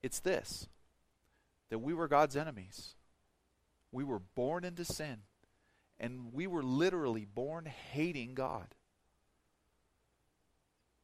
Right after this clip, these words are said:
because we were dead in our trespasses and sins. We don't even have the ability to come to him on our own. We have to be drawn. Jesus said,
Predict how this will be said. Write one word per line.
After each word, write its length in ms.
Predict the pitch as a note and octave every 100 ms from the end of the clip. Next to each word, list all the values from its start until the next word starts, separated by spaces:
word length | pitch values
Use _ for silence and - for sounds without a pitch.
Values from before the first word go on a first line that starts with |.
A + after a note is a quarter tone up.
| _
because 300 | - A#2+ C3
we 100 | B2+
were 140 | C3 A2
dead 340 | G#2 C3 E3+
in 100 | B2+
our 100 | G#2+
trespasses 760 | - B2 A#2+ - A2+ C3+ A2+ A2+
and 120 | A2+
sins. 540 | - D#3 A#2 - - - _ _ _ _ _ _ _ _ _ -
We 120 | C#3
don't 160 | G#3
even 180 | G3+ G3
have 220 | E3+ F3+
the 80 | F#3
ability 600 | F#3+ C3 B2+ E3+ F3+ -
to 140 | G#2+ -
come 240 | - D3
to 120 | -
him 200 | A#2+ A#2
on 100 | A#2+
our 200 | B2+ C#3
own. 200 | E3 F#3 G2+ _ _ _ _ _ _ _ _
We 140 | A#2+
have 140 | C3+ D3+
to 80 | D3+
be 100 | C#3+
drawn. 520 | A2+ C3 F3 B2+ F2 - _ _ _ _ _ _ _ -
Jesus 280 | C#3+ C#3
said, 260 | C3 C#3 A#2+